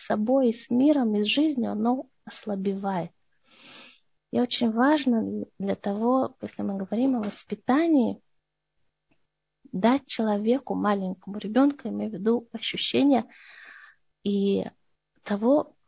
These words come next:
понятия, ощущения и понимания, это не на уровне понимания, это на уровне ощущения действительно, что он жив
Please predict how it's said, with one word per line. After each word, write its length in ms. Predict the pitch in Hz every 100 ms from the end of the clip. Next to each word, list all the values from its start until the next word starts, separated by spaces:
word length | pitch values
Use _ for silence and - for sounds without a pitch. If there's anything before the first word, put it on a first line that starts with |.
| _
понятия, 720 | - 220 220 277 330 - 233
ощущения 800 | 202 - 208 - 277 311 285 220
и 80 | 208 -
понимания, 500 | 208 214 240 294 247
это 140 | 247
не 160 | 247 330
на 120 | 339
уровне 340 | 277 214 196
понимания, 760 | 190 208 208 208 208 202 196 170
это 140 | - 196
на 100 | 226
уровне 300 | 262 233 - _ _
ощущения 680 | - 214 208 - 254 285 247
действительно, 680 | 196 - - 220 233 240 202 - - - -
что 300 | - - 226
он 140 | 214
жив 360 | 196 220 330